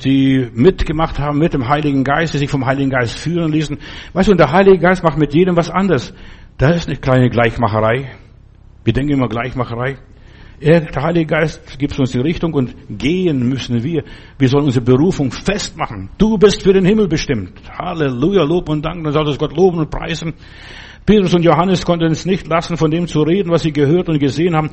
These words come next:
Sie waren so ergriffen. Du solltest vom Himmel so ergriffen sein, dass du vom Himmel träumst, dass du Visionen über den Himmel hast. Paulus war von Jesus ergriffen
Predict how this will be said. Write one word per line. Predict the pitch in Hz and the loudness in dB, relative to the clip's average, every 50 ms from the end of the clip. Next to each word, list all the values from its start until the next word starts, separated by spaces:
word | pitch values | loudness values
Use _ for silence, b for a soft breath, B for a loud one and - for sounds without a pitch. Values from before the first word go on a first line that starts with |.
| B B B | B B B
Sie | - 156 147 | -4 -2 0
waren | 147 139 120 | 2 2 2
so | 107 151 202 | 4 2 2
ergriffen. | 196 156 160 156 127 131 160 196 - - 175 175 151 - B B B B B B | 2 2 0 0 2 2 0 0 0 -2 -4 -6 -6 -8 B B B B B B
Du | - 185 | -2 0
solltest | 160 156 160 151 - | 0 0 -2 -2 -2
vom | - 143 127 | -2 -2 -2
Himmel | 147 165 156 123 | 0 0 0 0
so | 113 139 | 0 -2
ergriffen | - 147 143 135 151 151 151 151 | -2 -4 -4 -4 -4 -4 -4 -6
sein, | - - 139 139 139 135 117 - b b b b b b b b - | -6 -6 -6 -6 -6 -8 -10 -14 b b b b b b b b -6
dass | - 113 - | -4 -2 -2
du | 120 | 0
vom | 110 123 120 | 0 0 0
Himmel | 110 120 127 123 117 113 | 0 0 0 0 -2 -2
träumst, | - 110 117 135 147 151 151 143 120 - - - - | -4 -4 -4 -2 -2 -4 -6 -6 -8 -10 -8 -6 -6
dass | 123 | -4
du | - 127 | -2 0
Visionen | 117 123 110 92 98 113 143 156 165 160 156 | 2 2 2 2 0 0 2 2 2 0 2
über | 143 143 | 2 2
den | 139 139 131 | 0 2 0
Himmel | 127 143 143 135 123 | 0 0 -2 -4 -4
hast. | 131 131 - - - - - - - - - b b b b b b b b b b b b b b b b b - | -6 -6 -8 -12 -16 -20 -20 -20 -20 -20 -20 b b b b b b b b b b b b b b b b b -6
Paulus | - 139 156 165 156 147 - 143 | -2 0 2 4 2 2 2 0
war | 143 139 127 117 B B B B B | 0 0 0 -2 B B B B B
von | - 135 127 | 0 2 2
Jesus | 120 104 120 160 175 165 165 156 | 4 4 2 0 2 0 0 -2
ergriffen | 143 143 143 120 127 147 156 - - 143 135 123 107 | -2 -4 -4 -4 -4 -4 -6 -6 -6 -8 -8 -8 -10